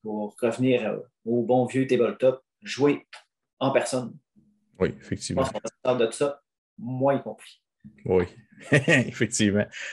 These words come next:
Speaker 2: Effectivement. Et est-ce qu'il y, est-ce qu'il y a d'autres, euh, niveaux de, de, de pledge, en quelque sorte, où est-ce qu'on peut financer, admettons qu'on voudrait avoir une version, euh,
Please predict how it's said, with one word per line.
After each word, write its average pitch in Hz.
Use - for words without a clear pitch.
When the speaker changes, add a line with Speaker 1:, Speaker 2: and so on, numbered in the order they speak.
Speaker 2:
Effectivement. 123
Et 120
est-ce 120
qu'il 143
y, 117
est-ce 110
qu'il 127
y 113
a 107
d'autres, 117
euh, 101
niveaux 113
de, 101
de, 95
de 90
pledge, 110
en 92
quelque 104
sorte, 113
où 107
est-ce 101
qu'on 92
peut 113
financer, 101
admettons 107
qu'on 104
voudrait 95
avoir 104
une 98
version, 107
euh, 92